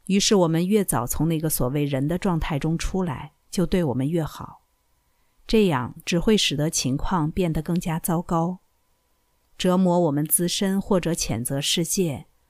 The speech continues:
都不是从那个状态中出来的办法。我们不得不穿过绝望的深渊，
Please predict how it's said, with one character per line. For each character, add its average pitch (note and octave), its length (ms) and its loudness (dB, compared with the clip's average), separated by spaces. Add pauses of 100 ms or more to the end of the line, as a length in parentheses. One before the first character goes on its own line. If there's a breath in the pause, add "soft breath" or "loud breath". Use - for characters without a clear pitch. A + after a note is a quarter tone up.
(160)
都 G3+ 140 4
不 F#3 120 6
是 G3+ 140 0
从 E3 220 0
那 E3+ 100 -2
个 D#3 100 -2
状 D#3+ 200 0
态 D3+ 180 -2
中 E3+ 200 0
出 - 200 -2
来 E3 140 -2
的 D#3+ 100 -4
办 E3 260 -2
法。 - 300 -8 (960)
我 F#3 160 2
们 F#3 180 2
不 G#3 120 6
得 F3 160 2
不 F3+ 120 2
穿 F#3 340 0
过 E3 180 2
绝 D3 200 -2
望 E3 200 0
的 B3 80 -2
深 E3+ 300 0
渊， F3 380 -2